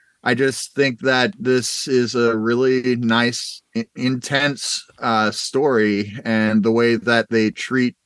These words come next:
everything, even with the Cybermats, um, it just, the tensions and stakes. And there's that wonderful monologue that, um, the second Doctor has with Victoria, where he just,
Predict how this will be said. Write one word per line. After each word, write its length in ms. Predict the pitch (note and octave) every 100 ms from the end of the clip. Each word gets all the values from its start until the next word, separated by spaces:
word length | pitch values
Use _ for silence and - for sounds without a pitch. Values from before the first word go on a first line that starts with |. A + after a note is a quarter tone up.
| -
everything, 420 | A#2 A#2+ A#2 A#2+
even 240 | C3+ C3+ C#3
with 140 | C3
the 40 | A#2+
Cybermats, 1000 | - B2+ B2 B2+ B2+ B2 - - - - _ _ _ _
um, 580 | A#2 A2 G#2+ G#2 G#2 G#2 _ _ _ _ _ -
it 180 | B2
just, 260 | G#2+ A#2 -
the 80 | B2
tensions 640 | G#2+ B2+ - B2+ B2+ G#2+
and 100 | A2+
stakes. 380 | - B2+ B2 -
And 100 | B2
there's 160 | B2+ A2+
that 200 | B2 A#2
wonderful 640 | A#2+ C3+ D3 D3 C#3 C3
monologue 840 | A#2+ A#2+ C3 B2+ A#2 A2+ A2+ A2 F#2+ - - _ _ _
that, 560 | - B2 B2 A2+ - - -
um, 680 | B2+ A#2+ A2+ A2 G#2+ G#2 G#2+ _ _
the 140 | - B2
second 300 | - C3+ B2+
Doctor 320 | B2 A#2+ A#2+
has 480 | A#2 A#2+ A#2 A2 -
with 260 | B2 A#2 -
Victoria, 840 | A2+ G#2+ C3 B2 B2 A2 G#2 G#2 G#2 -
where 540 | - A#2 A#2 A2+ A2+ A2
he 220 | - A#2+
just, 640 | G2 A#2+ A2+ - - -